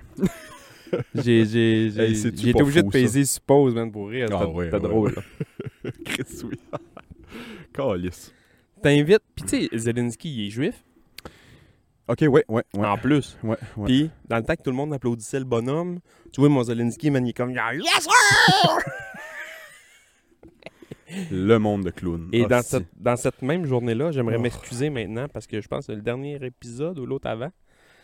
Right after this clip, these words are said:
Speaker 1: j'ai parlé des, des, des pantalons cargo avec des poches sur le côté que ça faisait granola.
Speaker 2: <laughs>
Speaker 1: Tu vois comment il était habillé, ce style-là ?
Speaker 2: Oui.
Speaker 1: Il arrive au Parlement, man, avec des culottes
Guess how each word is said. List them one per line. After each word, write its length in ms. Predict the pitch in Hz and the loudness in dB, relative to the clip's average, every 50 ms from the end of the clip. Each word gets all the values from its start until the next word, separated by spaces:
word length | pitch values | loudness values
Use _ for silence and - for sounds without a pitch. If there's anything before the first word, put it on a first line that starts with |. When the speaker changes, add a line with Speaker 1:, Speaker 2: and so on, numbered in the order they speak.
| _ _ _ _ _ _ _ | _ _ _ _ _ _ _
Speaker 1:
j'ai 120 | - 113 | -10 -4
parlé 260 | - 120 120 139 165 | 0 0 0 0 0
des, 240 | 160 147 131 120 117 | 0 0 0 0 0
des, 240 | 117 113 110 110 107 | 0 0 0 0 0
des 140 | 107 110 110 | -2 -2 -4
pantalons 480 | - 113 110 - 117 113 123 139 139 | -4 -4 -4 -2 -2 -4 -4 -4 -6
cargo 440 | 131 - 113 120 120 127 143 151 143 135 | -6 -8 -8 -4 -2 0 0 0 2 0
avec 160 | 123 117 107 110 | 0 -2 -2 -2
des 160 | 110 107 107 | -4 -4 -2
poches 220 | - 147 139 - | -2 -4 -4 -4
sur 80 | - 120 | -8 -10
le 40 | 113 | -6
côté 240 | - 120 107 - | -6 -6 -6 -6
que 60 | 139 - | -8 -10
ça 80 | - 117 | -12 -12
faisait 220 | - 117 113 117 | -10 -8 -8 -8
granola. 460 | 117 117 120 113 113 113 113 113 131 156 - - - - - - - | -6 -4 -6 -6 0 0 0 0 0 -4 -6 -6 -14 -20 -6 0 2
Speaker 2:
<laughs> 480 | - - _ - 143 - - - - - | 2 2 _ -2 -4 -4 -4 -6 -6 -6
Speaker 1:
Tu 60 | - | -4
vois 80 | 120 139 | -2 0
comment 140 | 156 147 139 | 0 2 2
il 80 | 135 | 0
était 100 | 135 117 | 2 4
habillé, 340 | 127 120 120 120 123 151 202 220 | 4 2 2 0 -2 -2 -2 -2
ce 140 | - - | -2 -2
style-là ? 300 | 170 175 - - 185 214 226 - _ | -2 -2 -2 0 0 0 0 0 _
Speaker 2:
Oui. 180 | 226 175 165 175 - _ _ - - - _ - - | -2 0 0 0 0 _ _ -4 -4 -4 _ -10 -4
Speaker 1:
Il 60 | - 113 | -2 -2
arrive 200 | 113 120 135 139 | 0 0 0 0
au 80 | 131 | 2
Parlement, 420 | 113 127 120 123 120 117 127 151 160 | 2 2 2 2 0 0 -2 -2 -2
man, 220 | 151 147 147 143 | -2 -4 -2 -4
avec 120 | 120 110 | -4 -4
des 120 | 110 113 110 | -4 -4 -6
culottes 300 | - - 120 127 127 | -6 0 0 0 0